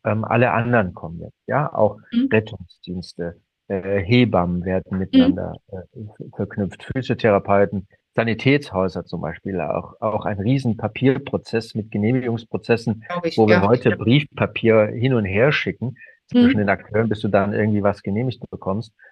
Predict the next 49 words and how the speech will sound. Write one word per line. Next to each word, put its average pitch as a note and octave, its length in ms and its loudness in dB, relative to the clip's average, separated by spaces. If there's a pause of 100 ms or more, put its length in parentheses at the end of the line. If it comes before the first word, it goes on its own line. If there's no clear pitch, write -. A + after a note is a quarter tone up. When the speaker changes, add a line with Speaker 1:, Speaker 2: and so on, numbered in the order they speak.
(120)
Speaker 1:
Das F#2+ 140 -8
kannst G#2+ 360 -4
du, G#2 360 0
ähm, F#2+ 320 -4
da G2+ 80 -6
gibt's G2 260 -8
ja G2 100 4
auch B2+ 140 4
schon G2 200 -2
tolle G#2 240 2
Pilotprojekte F#2+ 760 0
mittlerweile G2+ 640 2
Speaker 2:
Mhm. G#2+ 40 -2
Speaker 1:
und G2+ 140 -8
Sanitätshäuser, G2+ 680 0
die F#2+ 180 -6
da F#2+ 140 2
richtig F#2+ 360 -10 (500)
vorandrücken. A#2+ 800 -2 (360)
Ähm, G#2 580 2
also G#2 220 -4
das G2 360 -2
wird A#2 180 4
dann G#2+ 140 0
alles A2 360 2
miteinander G#2+ 480 -2
vernetzt - 480 -4
sein. D3+ 500 -6
Ähm, A#2+ 480 0 (400)
und, A2+ 440 -2
äh, G2+ 100 -4
natürlich A#2+ 580 0
kannst A2 260 -2
du B2+ 40 2
als A2+ 160 -2
Patient G2+ 440 -2
sagen, F#2+ 420 2
wer G2 160 4
darf F#2+ 240 0
meine E2+ 300 -8
Daten A#2 340 0
sehen A2+ 220 2
und G#2 80 -4
all A2 180 -4
diese G2 220 -6
Dinge, G#2 300 2
das F2+ 200 -8
ist - 160 -18
ganz F2+ 240 -8